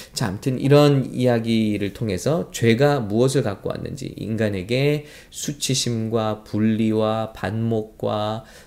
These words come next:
또 원망과 또 하나님의 낯을 피함과 이 모든 것, 그리고 삶의 수고와 생로병사, 아, 이 모든 것들을 다 갖고 왔구나.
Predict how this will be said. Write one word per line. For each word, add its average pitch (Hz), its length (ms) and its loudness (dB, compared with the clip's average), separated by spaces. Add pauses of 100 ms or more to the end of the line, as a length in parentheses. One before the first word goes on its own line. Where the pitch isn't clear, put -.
(140)
또 104 300 4
원망과 113 1120 0 (300)
또 104 140 -4
하나님의 123 680 -2
낯을 101 420 -6
피함과 117 1000 -6
이 - 120 -8
모든 143 640 -4
것, 135 240 -6
그리고 127 500 -2 (220)
삶의 147 480 -2
수고와 139 560 0
생로병사, 135 1200 -2 (560)
아, 90 480 -10 (320)
이 131 80 -2
모든 127 240 2
것들을 143 320 -2
다 - 140 -16
갖고 - 260 -10
왔구나. 110 480 -10